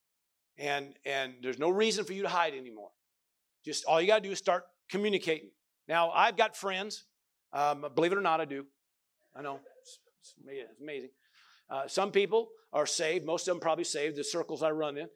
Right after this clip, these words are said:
But I do have a few folks that they're about as lost as a goose in a snowstorm. They're still friends. Still communicate with them.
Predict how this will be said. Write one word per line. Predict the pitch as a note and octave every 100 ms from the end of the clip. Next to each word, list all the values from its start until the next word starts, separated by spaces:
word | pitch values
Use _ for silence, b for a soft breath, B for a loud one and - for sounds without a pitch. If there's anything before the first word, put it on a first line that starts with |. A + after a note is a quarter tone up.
| b b
But | E3
I | F3+
do | G3+
have | G#3
a |
few | G#3 G3+
folks | D#3+ F3 F#3 F3
that | F3 _ b _
they're | E3 E3+
about | F3+ D#3 F3
as | C#3
lost | D#3 E3 F3
as | C#3+
a |
goose | C3+ D#3+ D#3+
in | F3
a |
snowstorm. | D#3+ E3+ E3 - C#3+ E3 - _ _ _ _ _ _ _ _ _ _ _ _ _ _ _
They're | D#3
still | - G#3+
friends. | G#3 G3 F3+ A3+ - _ _ _ _ _ _ _
Still | F3+
communicate | F#3+ G3+ F#3+ F3 D#3 C#3+
with | C#3
them. | F3+